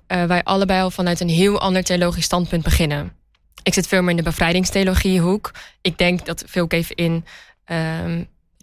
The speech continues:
was er veel meer zit in een meer letterlijke interpretatie van de Bijbel. Dus, ehm,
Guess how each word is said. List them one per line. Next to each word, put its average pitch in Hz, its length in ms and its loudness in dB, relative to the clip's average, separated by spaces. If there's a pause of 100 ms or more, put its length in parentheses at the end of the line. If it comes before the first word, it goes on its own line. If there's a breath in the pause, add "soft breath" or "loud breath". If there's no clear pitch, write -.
was 165 140 -4
er 170 100 -2
veel 175 240 0
meer 170 220 2
zit 165 440 -2 (340 loud breath)
in 170 200 2
een 165 180 2
meer 170 160 2
letterlijke 190 680 0
interpretatie 185 720 0
van 180 120 0
de 180 80 0
Bijbel. 180 440 2
Dus, 185 220 0 (500 loud breath)
ehm, 170 600 0